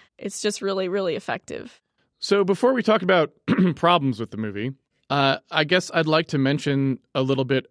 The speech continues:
Speaker 2: about the visuals, because we talked about how we liked them so much. We haven't said that much about specifics.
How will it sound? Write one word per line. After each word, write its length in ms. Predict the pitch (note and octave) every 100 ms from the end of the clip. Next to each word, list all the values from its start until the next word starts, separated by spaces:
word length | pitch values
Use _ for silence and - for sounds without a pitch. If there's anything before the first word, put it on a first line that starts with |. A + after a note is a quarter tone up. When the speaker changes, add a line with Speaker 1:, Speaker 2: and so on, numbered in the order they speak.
| _
Speaker 2:
about 340 | B2+ C3 C3 -
the 60 |
visuals, 800 | B2 C3 B2 A#2+ A#2 A2+ - -
because 300 | - C3 B2+
we 240 | A#2+ B2 A2+
talked 360 | - C3 A#2+
about 200 | B2 A#2
how 120 | - A#2
we 80 | A#2
liked 200 | C3+ C#3
them 100 | C3
so 100 | C3
much. 240 | A#2+ A#2
We 80 | -
haven't 180 | C3 A#2
said 260 | A2+ A#2+ A2
that 200 | B2 -
much 220 | C3 C3
about 240 | B2 A#2
specifics. 580 | - A#2+ D3 C#3+ B2 -